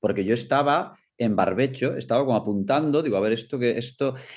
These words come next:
eh, un poco Asperger. O sea, yo a veces cuando oigo hablar a los Asperger, ¿sabes? Las personas que tienen Asperger en algún nivel, que eso también, eh, no, claro, no todos,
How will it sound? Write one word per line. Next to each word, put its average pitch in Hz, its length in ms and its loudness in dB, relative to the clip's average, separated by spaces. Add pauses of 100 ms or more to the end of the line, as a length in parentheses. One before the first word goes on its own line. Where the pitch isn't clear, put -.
(120)
eh, 120 380 4
un 160 180 0
poco 185 180 2
Asperger. 147 600 0
O - 40 -8
sea, 104 140 0
yo 147 180 0 (100)
a 107 60 0
veces 117 240 0
cuando 104 400 0
oigo 165 240 -2
hablar 135 300 0
a - 20 0
los 101 160 -4
Asperger, 98 580 -4
¿sabes? 104 320 -2 (280)
Las 92 100 -4
personas 113 200 -4
que 131 60 -2
tienen 120 160 2
Asperger 107 360 0
en 92 60 2
algún 90 280 2
nivel, 107 380 2
que 107 80 -6
eso - 100 -8
también, 101 440 0
eh, 87 420 2 (180)
no, 90 200 -4 (140)
claro, 104 200 2
no 98 140 4
todos, - 380 -4